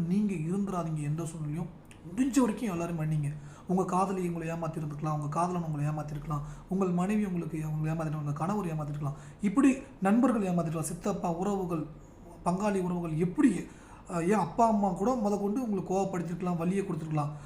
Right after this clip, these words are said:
ஆனா எல்லாரையும் மன்னிச்சிடுங்க. ஒரு பொழுதும் அவங்கள்ட்ட கோவப்படுறாதீங்க, அவங்கள்ட்ட ஆர்கியூமெண்ட் பண்ணி, பண்ணிடவே பண்ணிடாதீங்க. ஏன்னா காதலி, காதலன், ஃப்ரெண்ட்ஸு, மனைவி, கணவர்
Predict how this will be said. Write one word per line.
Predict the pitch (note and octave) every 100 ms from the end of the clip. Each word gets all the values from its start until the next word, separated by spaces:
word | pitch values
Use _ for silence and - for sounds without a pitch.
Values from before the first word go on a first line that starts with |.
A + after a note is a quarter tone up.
| -
ஆனா | G3+
எல்லாரையும் | G#3+ F#3 F#3 G3 F#3
மன்னிச்சிடுங்க. | D3+ F3 F3 D#3 C#3+ D3+
ஒரு | G#3+ C4
பொழுதும் | A#3+ A3 G#3+ F#3+
அவங்கள்ட்ட | D#3+ C#3+ D3 D#3
கோவப்படுறாதீங்க, | D3+ D3 D3+ C#3
அவங்கள்ட்ட | C#3+ G3 A3 F#3 E3
ஆர்கியூமெண்ட் | F3 A#3+ A3+ G#3 F#3 F3
பண்ணி, | - E3 G3 G3+
பண்ணிடவே | G#3 F#3 F3+ G3+ G#3+
பண்ணிடாதீங்க. | G#3 F3+ D#3+ D3+ D3 - - - - - - -
ஏன்னா | A#3 D4+ C4+
காதலி, | - A3 A3+ A3+
காதலன், | G#3+ G#3 G#3+ G#3+ G3+
ஃப்ரெண்ட்ஸு, | G#3 G3+ - G#3+ G3+ G3+ -
மனைவி, | F3 F#3+ G3
கணவர் | G3 F#3+ F#3+ F#3 F3+